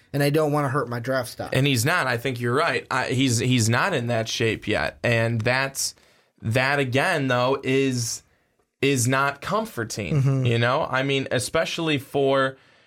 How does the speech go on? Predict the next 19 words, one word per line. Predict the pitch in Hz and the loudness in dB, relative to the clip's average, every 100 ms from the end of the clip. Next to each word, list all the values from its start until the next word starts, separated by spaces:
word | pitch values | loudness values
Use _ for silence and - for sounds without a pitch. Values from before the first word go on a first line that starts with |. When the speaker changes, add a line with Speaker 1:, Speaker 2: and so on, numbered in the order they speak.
| _ _ | _ _
Speaker 2:
especially | - 139 135 - 202 214 214 | 0 2 2 2 0 0 -2
for | 196 | -2
someone, | - 170 160 151 | -2 0 0 0
and | 147 | 2
I | 143 | 2
don't, | 165 190 175 - - _ | 0 -2 -4 -8 -20 _
<laughs> | - - | -20 -6
I | - | 0
don't | 196 | 0
wanna | 247 226 | 0 0
say | - 196 190 | 0 0 2
that | 165 | 2
I'm | 151 151 151 | 2 0 0
some | 135 127 117 | -2 -2 -4
humongous | 113 151 165 156 156 151 147 | -2 -2 0 0 0 -2 -2
Bulls | - 143 143 143 | 0 2 2 0
fan. | - 143 147 | -2 0 0
I | - | -2
mean, | 240 226 208 | 0 0 -2